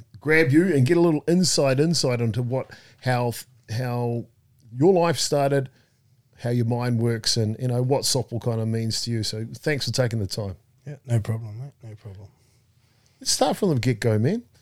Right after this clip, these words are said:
Speaker 1: Uh, nor here queer. Where you from? What's your genealogy?
Speaker 2: Um,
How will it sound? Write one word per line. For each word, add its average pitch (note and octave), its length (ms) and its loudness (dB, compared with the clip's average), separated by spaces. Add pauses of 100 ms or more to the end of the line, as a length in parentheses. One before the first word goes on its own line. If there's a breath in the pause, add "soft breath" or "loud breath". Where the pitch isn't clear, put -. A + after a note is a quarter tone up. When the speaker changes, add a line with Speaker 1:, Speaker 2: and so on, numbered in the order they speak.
(480)
Speaker 1:
Uh, C#3 180 -4
nor G3 240 4
here F#3+ 160 4
queer. B2+ 400 2 (120)
Where D#3+ 180 -2
you E3+ 100 4
from? D3+ 300 2
What's C#3 160 -2
your A2 80 -4
genealogy? G2+ 600 0 (360)
Speaker 2:
Um, D#3 640 8